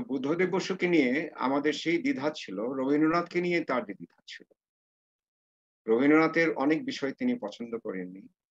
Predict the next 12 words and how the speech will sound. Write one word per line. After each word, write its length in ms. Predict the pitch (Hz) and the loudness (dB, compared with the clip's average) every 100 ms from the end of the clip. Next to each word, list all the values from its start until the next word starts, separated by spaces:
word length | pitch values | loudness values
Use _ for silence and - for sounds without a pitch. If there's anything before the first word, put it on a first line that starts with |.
| _ _ _ _ _ _ _ 123 | _ _ _ _ _ _ _ -6
কিন্তু 160 | 120 117 143 | -4 0 4
দিন 120 | 165 | 4
শেষে 340 | 175 170 - 165 151 | 2 -4 -4 -2 2
তিনি 140 | 151 | 2
রবীন্দ্রনাথকে 720 | 156 123 127 135 135 131 156 175 - _ _ _ 113 | 2 2 2 2 0 -4 -6 -8 -8 _ _ _ -4
নিজের 300 | 127 147 160 | 2 4 6
মতো 200 | 156 151 | 4 2
করে 200 | 135 127 | -4 -4
দেখেছেন। 480 | 117 117 143 - 156 160 _ _ _ _ _ 127 | 0 -2 -2 -6 -6 -6 _ _ _ _ _ 2
এরকম 280 | 143 156 160 | 4 4 0
কথাও 300 | 127 127 170 151 | -2 0 0 4
বলেছেন 400 | 147 123 - 90 | 4 2 -4 -8